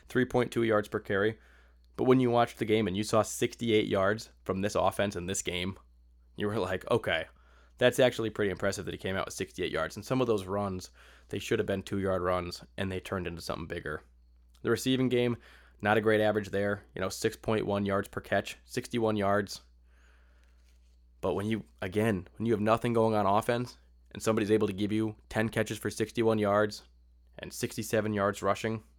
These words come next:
sixty-eight yards, you know, you're getting a hundred and thirty-eight yards from scrimmage. You can't complain about that performance. Not the way he was playing. And, uh, you know, it was kinda,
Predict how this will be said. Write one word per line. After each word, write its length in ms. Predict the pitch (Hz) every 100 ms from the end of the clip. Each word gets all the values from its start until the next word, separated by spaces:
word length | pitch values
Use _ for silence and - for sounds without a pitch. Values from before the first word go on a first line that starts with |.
| _
sixty-eight 460 | - 101 - 101 101
yards, 380 | 104 101 98 - _ _ _ _ _ - _ _ -
you 80 |
know, 20 | 90
you're 80 |
getting 160 | 98 101
a 40 |
hundred 340 | - 117 117 127
and 120 | 104
thirty-eight 460 | 107 113 110 113 90
yards 300 | 101 113 -
from 100 | 95
scrimmage. 500 | - 110 123 131 - _ - - - _ _ - - _ _ _
You 60 |
can't 180 | - 131
complain 320 | 131 107 113
about 160 | 98 98
that 140 | 92
performance. 540 | - - 92 78 - - - _ _ _ -
Not 160 | 107
the 60 | 104
way 120 | 98
he 100 | 95
was 140 | 87
playing. 380 | - 82 80 76
And, 180 | 85 87
uh, 200 | 76 71 - _ _ _ _ -
you 80 | 110
know, 80 |
it 20 | 104
was 100 | 151
kinda, 280 | 226 196